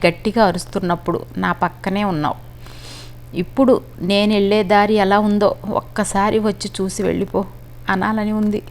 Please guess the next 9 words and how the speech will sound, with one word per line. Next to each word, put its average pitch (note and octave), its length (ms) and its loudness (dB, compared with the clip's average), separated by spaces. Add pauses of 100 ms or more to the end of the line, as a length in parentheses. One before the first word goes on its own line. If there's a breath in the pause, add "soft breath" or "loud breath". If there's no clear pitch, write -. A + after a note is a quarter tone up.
(580 loud breath)
అయినా G3+ 240 2 (380)
నీవు G#3 280 0
రావు. G#3 300 2 (840 loud breath)
నానా, F3+ 260 2 (340)
ఇంకో G#3 220 2 (160)
జన్మంటూ G#3+ 520 4 (120)
ఉంటే F3 240 2 (400)
నేను A3 280 4 (120)
తండ్రినై G3+ 460 2